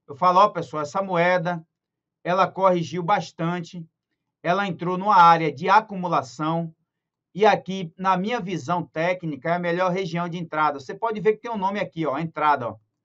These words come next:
Eu coloco, ó. Tá vendo? Entrada. Então, aí, baseado no que eu falei da entrada, você vai criar a sua estratégia. Aí você vai ver quanto de porcentagem você quer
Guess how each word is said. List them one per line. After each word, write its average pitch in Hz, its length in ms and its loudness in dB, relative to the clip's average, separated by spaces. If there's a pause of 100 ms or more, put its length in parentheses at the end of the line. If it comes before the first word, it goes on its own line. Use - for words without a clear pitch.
(140)
Eu 156 160 -6
coloco, 160 520 0
ó. 107 120 -12 (1160)
Tá 104 80 -18
vendo? 165 420 -6 (580)
Entrada. 165 720 4 (380)
Então, 190 500 4
aí, 180 240 6
baseado 208 720 6
no 190 100 -10
que 170 80 -12
eu 190 80 -8
falei 165 280 -4
da 160 100 -4
entrada, 180 360 -4
você 170 140 -14
vai 196 160 -2
criar 185 220 -2
a 180 40 0
sua 190 140 -12
estratégia. 160 800 -6 (800)
Aí 165 180 4
você 208 300 -2
vai 202 160 2
ver 175 240 -4
quanto 240 280 -2
de 196 100 -10
porcentagem 165 600 -4
você 156 120 -10
quer 151 300 -6